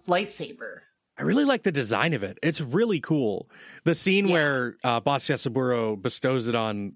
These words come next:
Speaker 2: Lop is, like, my favorite scene from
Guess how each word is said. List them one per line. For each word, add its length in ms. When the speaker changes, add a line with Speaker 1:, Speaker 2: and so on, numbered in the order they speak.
Speaker 2:
Lop 420
is, 260
like, 260
my 140
favorite 260
scene 300
from 180